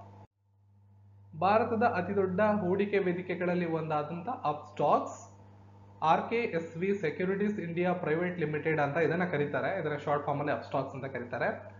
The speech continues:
ಯು ಎಸ್ ಮೂಲದ ತಿಪ್ಪೇಶ್ ದಮಯಪ್ಪ ಅವರನ್ನ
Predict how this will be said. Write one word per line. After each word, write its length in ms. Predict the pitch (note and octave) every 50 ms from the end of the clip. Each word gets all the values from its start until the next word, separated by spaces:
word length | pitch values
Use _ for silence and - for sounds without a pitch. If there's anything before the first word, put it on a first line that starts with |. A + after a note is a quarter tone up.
| - - -
ಯು 220 | D#3+ F#3+ G#3+ A#3+
ಎಸ್ 240 | A#3+ A#3 A#3+ - G3+
ಮೂಲದ 600 | E3+ D3 D3 D#3 F3 - E3 C3 D3+ E3 - -
ತಿಪ್ಪೇಶ್ 800 | - G3 G3+ - - A3 A3 A3 G#3+ - - - - - - - D#3+ D3 C#3
ದಮಯಪ್ಪ 460 | C#3+ C#3+ E3 F#3 F#3 E3 E3+ - - E3+ D#3+ C#3+ A2 G#2+ - - - - - - - - - - - - - - - - - - - - - - - - -
ಅವರನ್ನ 380 | E3+ E3+ F3 E3+ E3+ F3+ G3